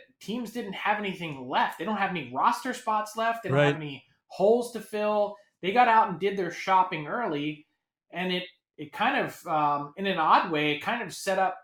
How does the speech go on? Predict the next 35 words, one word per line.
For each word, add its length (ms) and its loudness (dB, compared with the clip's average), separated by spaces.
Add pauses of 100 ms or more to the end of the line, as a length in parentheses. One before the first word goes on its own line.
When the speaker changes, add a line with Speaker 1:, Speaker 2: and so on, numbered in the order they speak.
Speaker 1:
pretty 260 -4
nicely 420 -4
for 180 -6
a 120 -6
team 200 -8
like 220 -6
Calgary, 500 2
which 200 -4
was 120 -8
just 200 -10
kind 180 -2
of, 160 -6 (480)
you 100 -10
know, 180 -2
moving 360 2
around 360 2
the 60 -2
margins, 920 -2 (260)
trying 260 0
to 60 -2
find 320 0
a 40 -6
small 420 -2
piece 240 -8
or 80 -6
two 520 -4 (260)
that 180 -2
could 100 -6
help 300 0
their 180 -4
team 400 -8
without 380 0
paying 320 -8
too 120 -16
much. 420 -20